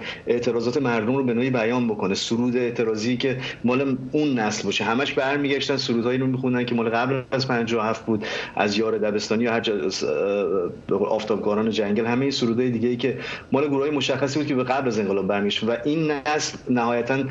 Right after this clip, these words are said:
ترانهٔ اعتراضی خودش رو پیدا کرد و این شد سمبل ترانه‌های اعتراضی زیادی که البته ساخته شد هم پار-، پارسال هم سالهای قبل از اون، ولی این خیلی مهم بود کاری که کرد، اه، اه، شروین، و این از این، از این منظر واقعاً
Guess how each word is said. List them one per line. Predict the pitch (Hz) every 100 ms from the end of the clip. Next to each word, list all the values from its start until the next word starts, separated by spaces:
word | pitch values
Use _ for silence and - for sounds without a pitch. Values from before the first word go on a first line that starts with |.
| -
ترانهٔ | - 127 123 120 131
اعتراضی | 143 123 117 110 123
خودش | 123
رو | 139
پیدا | 127 107 117
کرد | 123 113
و |
این | 113
شد | 131
سمبل | 120 117 101 104 117
ترانه‌های | 123 110 101 110
اعتراضی | 113 104 101 101 120
زیادی | 117 123 147 160
که | 123 107 107 - - -
البته | 107 107 120
ساخته | 117 117 107 123
شد | 131
هم | 113 123
پار-، | 123 120 110 -
پارسال | - 117 107 113
هم | 113
سالهای | 117 117 104 104
قبل | 101 98
از | 98
اون، | 95 - - - -
ولی | 147 185 -
این | 196
خیلی | 190 185 190
مهم | 160 123 107
بود | 95
کاری | - 110
که | 107
کرد، | 104 110 98 87
اه، | 98
اه، | 104 101 92 90 104 101
شروین، | - 107 104 104
و |
این | 113 147 160
از | 131 123
این، | 151 - -
از | 123
این | 123
منظر | 147 127 120
واقعاً | 143 120 123